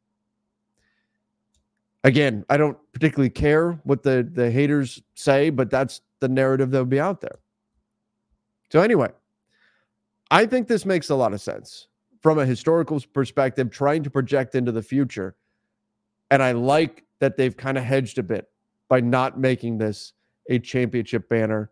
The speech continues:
by not trying to put it on the same footing as that, by making it so clear that it's something different. I think the Lakers are doing it right.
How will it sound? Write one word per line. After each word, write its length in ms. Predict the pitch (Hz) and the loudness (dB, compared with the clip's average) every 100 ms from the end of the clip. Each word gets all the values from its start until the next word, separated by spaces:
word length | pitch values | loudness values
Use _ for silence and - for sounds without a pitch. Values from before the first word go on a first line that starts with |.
| _ | _
by 80 | 117 | 0
not 220 | 120 127 | 0 0
trying 260 | - 143 135 | 0 0 0
to 80 | |
put 260 | 131 - 151 | -2 0 0
it 100 | 147 | 2
on 140 | 139 | 0
the 80 | 139 | 0
same 260 | 135 143 135 | -2 -2 -2
footing 300 | - 127 123 | 0 0 0
as 100 | 101 | 0
that, 180 | 120 110 | 0 0
by 100 | 113 | 0
making 360 | 127 135 135 | -2 -2 -4
it 140 | 131 120 | -4 -4
so 180 | 139 | -4
clear 600 | 131 - 170 214 135 107 - _ _ _ _ _ | -4 -4 0 4 2 0 -8 _ _ _ _ _
that 100 | 127 | -2
it's 120 | 135 - | 0 0
something 280 | 165 160 | 0 0
different. 340 | 165 226 135 - _ _ _ _ _ _ _ _ _ - | 0 0 -2 -12 _ _ _ _ _ _ _ _ _ 0
I 80 | |
think 200 | 135 160 | 2 2
the 100 | 151 | 2
Lakers 340 | 151 147 151 143 | 2 2 0 -2
are 40 | |
doing 220 | 139 147 | 0 0
it 40 | 151 | 0
right. 260 | 120 104 | -2 -4